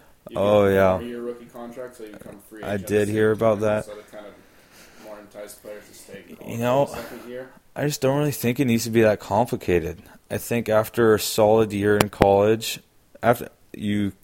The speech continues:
Speaker 2: kind of know where you're at, but then you ha-, also have a bunch of people in your ear saying that you're ready, you're ready, you're ready, you need to leave right now, which it may or may not have happened to Zach LaVine. I don't know him personally.
Speaker 1: Yeah.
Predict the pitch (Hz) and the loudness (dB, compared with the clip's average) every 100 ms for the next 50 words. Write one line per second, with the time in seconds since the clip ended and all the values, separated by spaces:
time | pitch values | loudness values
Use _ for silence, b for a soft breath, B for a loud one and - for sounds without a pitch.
0 | - - 107 110 113 107 117 113 113 113 | -20 -6 -2 0 0 0 0 2 4 2
1 | 110 110 110 113 123 - 101 92 101 98 | 4 4 4 4 2 -2 -2 0 0 0
2 | 95 104 98 101 98 104 101 92 90 101 | -2 -2 2 2 2 0 0 -2 -4 -4
3 | 95 90 - 104 107 101 95 90 - 95 | -6 -10 -8 -4 -2 -2 -2 -4 -4 0
4 | 98 101 110 - 104 98 92 87 80 87 | 2 0 -2 -4 -2 -2 -2 -4 -4 -2
5 | 92 92 90 87 87 92 90 85 87 92 | 0 0 0 0 2 0 0 -2 0 0
6 | 98 90 87 87 87 90 87 87 87 87 | 0 -2 -4 -6 -6 -4 -2 -2 -4 -4
7 | 92 101 107 120 101 90 - 87 - 87 | -2 -2 -2 -4 -8 -8 -8 -12 -8 -4
8 | 87 90 87 85 90 87 85 90 - 90 | -2 -2 -4 -2 -2 -2 -2 -2 -2 -6
9 | 82 85 - 85 85 92 87 85 85 82 | -4 -4 -4 -8 -6 -6 -6 -6 -6 -6
10 | 78 - 110 110 85 80 82 90 B | -8 -2 -2 -2 -6 -8 -8 -10 B